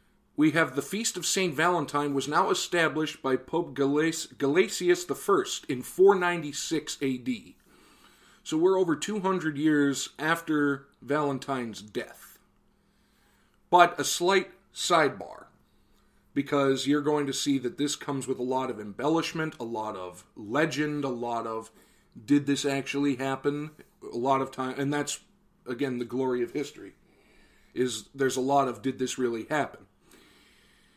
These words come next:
They say, according to legend, that the first ever Valentine was sent by Valentine himself while he was in prison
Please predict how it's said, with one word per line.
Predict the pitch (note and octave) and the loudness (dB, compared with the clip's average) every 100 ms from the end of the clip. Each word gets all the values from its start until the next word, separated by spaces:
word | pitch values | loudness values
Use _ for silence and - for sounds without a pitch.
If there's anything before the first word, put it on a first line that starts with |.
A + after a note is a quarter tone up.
| _ _ _ _ _ | _ _ _ _ _
They | C3 F3 G#3 | 4 6 6
say, | - - A#3+ A#3 F3+ | 4 0 4 6 6
according | C3+ - F3+ A3+ B3+ | 4 4 6 6 4
to | A#3+ | 0
legend, | G3+ G#3+ F3+ C#3 - - - - _ _ _ _ _ _ - - - | 2 2 0 -4 -12 -20 -20 -20 _ _ _ _ _ _ -20 -14 -4
that | D#3 | -2
the | D3 | 0
first | - G3+ G3+ F3+ | 4 2 4 2
ever | F3 E3+ | 4 4
Valentine | A#2 C3 G3 G3+ D3 C3 A#2+ A2 A2+ C#3+ - _ _ _ - | 4 4 4 4 -2 -4 -6 -6 -10 -14 -20 _ _ _ -8
was | C3 D#3+ - | 0 0 0
sent | - G3 E3 A2 - - _ _ _ _ _ _ _ _ - | -4 -2 -2 -4 -16 -20 _ _ _ _ _ _ _ _ -4
by | D#3+ G3+ C4+ | 2 4 4
Valentine | F#3+ G#3+ B3 A3+ G#3+ G#3+ G#3+ G3+ | 4 4 4 2 2 2 4 2
himself | F#3+ F#3+ - - G3+ D3 C3+ | 0 0 0 4 6 4 4
while | C#3 F3 E3+ | 2 4 2
he | F#3 | -2
was | E3+ D#3 | -2 -2
in | D#3 C#3 | -2 -2
prison | - G3 - - | 4 6 4 -6